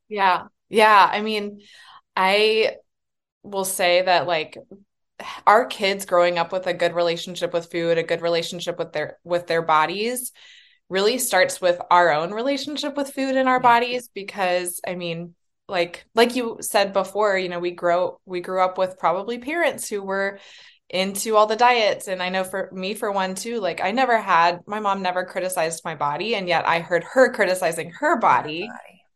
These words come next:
Speaker 1: And that led me to feel like I had to criticize my body.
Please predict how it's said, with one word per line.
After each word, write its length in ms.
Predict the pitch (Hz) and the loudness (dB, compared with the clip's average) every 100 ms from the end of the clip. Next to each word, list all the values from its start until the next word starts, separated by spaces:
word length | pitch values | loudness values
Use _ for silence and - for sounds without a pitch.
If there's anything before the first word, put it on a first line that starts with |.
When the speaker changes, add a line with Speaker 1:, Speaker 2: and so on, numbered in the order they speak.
| _ _ _ _ - | _ _ _ _ 0
Speaker 1:
And 260 | 202 196 | 0 4
that 400 | 185 180 202 - - _ _ _ | 4 6 6 4 -4 _ _ _
led 420 | 185 190 185 185 185 | -2 2 2 0 -6
me 520 | 180 175 185 202 214 | -6 -4 -4 -6 -6
to 720 | - 208 185 175 175 175 175 | -8 -4 0 2 4 2 0
feel 120 | - 185 | -4 -4
like 140 | 180 | -4
I 60 | 180 | -8
had 160 | 202 | -10
to 40 | 175 | -8
criticize 480 | 180 165 - 147 | -8 -6 -6 -8
my 160 | 175 165 | -8 -8
body. 480 | - - - - | -4 -6 -6 -16